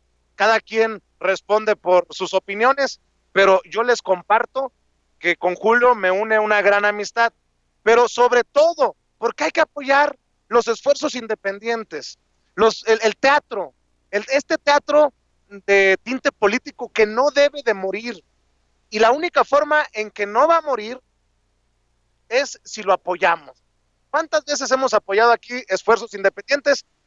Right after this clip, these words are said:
Una gran cantidad, un sinfín de ocasiones,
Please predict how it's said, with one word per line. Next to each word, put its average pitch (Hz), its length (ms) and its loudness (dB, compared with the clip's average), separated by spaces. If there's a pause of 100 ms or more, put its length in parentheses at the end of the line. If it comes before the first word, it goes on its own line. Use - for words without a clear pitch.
(600)
Una 226 440 -2 (640)
gran 254 220 2
cantidad, 226 420 2
un 254 100 -2
sinfín 220 440 -8
de 202 140 6
ocasiones, 262 640 0